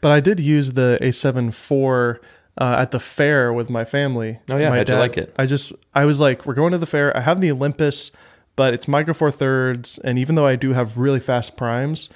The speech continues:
Speaker 1: um, I don't have a good zoom, and I like having a zoom with the kids 'cause they're always doing crazy stuff."
Speaker 2: Mm-hmm.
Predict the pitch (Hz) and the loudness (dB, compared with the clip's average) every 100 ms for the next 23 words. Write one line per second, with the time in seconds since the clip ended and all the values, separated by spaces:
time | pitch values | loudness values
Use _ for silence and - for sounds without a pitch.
0 | - - _ - 123 117 113 123 156 143 | -20 -20 _ -2 0 2 0 0 0 2
1 | 135 131 117 127 117 110 117 127 156 156 | 0 0 0 -2 -2 -4 -2 -2 -4 -4
2 | 127 123 127 139 139 127 107 117 120 120 | -4 -2 -2 -2 -2 -2 -2 -2 -2 -4
3 | 110 - 113 113 - 131 110 113 113 110 | -6 -6 -4 -4 -6 -6 -2 0 0 -2
4 | 113 110 110 110 113 110 110 - 107 - | -2 -2 -2 -4 -4 -4 -4 -4 -4 -4
5 | 98 90 | -10 -8